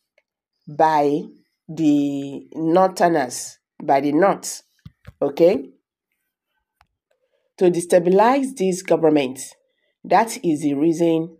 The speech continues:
the former President Buhari removed fuel subsidy from the twenty twenty-three budget that took effect from June, while he left office on May twenty-nine.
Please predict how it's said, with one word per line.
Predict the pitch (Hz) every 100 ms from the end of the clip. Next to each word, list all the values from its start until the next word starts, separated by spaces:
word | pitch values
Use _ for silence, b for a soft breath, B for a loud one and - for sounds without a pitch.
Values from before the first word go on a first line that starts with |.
| -
the | -
former | 147 175 170 165
President | 165 156 151 143 135 135
Buhari | 185 147 147 139
removed | 143 143 156 160
fuel | - 165 156
subsidy | 156 151 - 151 135 127 - _ _ _ _ _
from | - 160 147
the | 135
twenty | 190 190 202
twenty-three | 180 147 135 170 165
budget | 160 151 151 131 - - - _ _ _ _
that | - 143 139
took | 202 196
effect | - 180 180 165 165
from | - 147 139
June, | 135 147 160 190 - _ _ _ _
while | 160 170 180
he | 160
left | 143 156 156 -
office | 151 151 151 143 143 -
on | 143 139
May | 151 156 151
twenty-nine. | 151 135 131 139 139 123